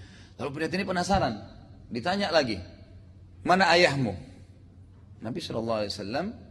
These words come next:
mengatakan, "Ayah saya sudah meninggal." "Ibu kamu di mana?"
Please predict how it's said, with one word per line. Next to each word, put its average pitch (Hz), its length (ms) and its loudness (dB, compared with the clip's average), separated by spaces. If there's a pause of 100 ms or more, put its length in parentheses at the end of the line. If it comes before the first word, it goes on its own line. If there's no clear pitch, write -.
(380)
mengatakan, 90 560 -8 (320)
"Ayah 95 320 -8
saya 120 160 -6
sudah 135 240 -6
meninggal." 143 560 0 (1040)
"Ibu 131 240 -4
kamu 185 240 2
di 190 80 -2
mana?" 165 480 0